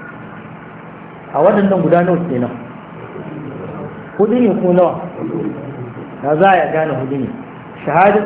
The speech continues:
أن لا إله إلا الله وأن محمدا رسول الله." Nawa kenan? Ɗaya.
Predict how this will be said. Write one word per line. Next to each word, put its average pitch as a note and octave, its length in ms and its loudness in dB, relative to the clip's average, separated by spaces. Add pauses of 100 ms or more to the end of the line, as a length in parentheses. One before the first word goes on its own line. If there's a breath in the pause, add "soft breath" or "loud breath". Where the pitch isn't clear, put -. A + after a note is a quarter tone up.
(140)
أن G3+ 100 4
لا G3+ 120 8
إله G3 240 6
إلا F#3 120 -2
الله G#3+ 140 6
وأن F#3+ 340 4
محمدا E3+ 340 4
رسول C3+ 360 -2
الله." A#2+ 240 0
Nawa G3 220 6 (100)
kenan? C#3+ 220 2 (420)
Ɗaya. D#3+ 280 6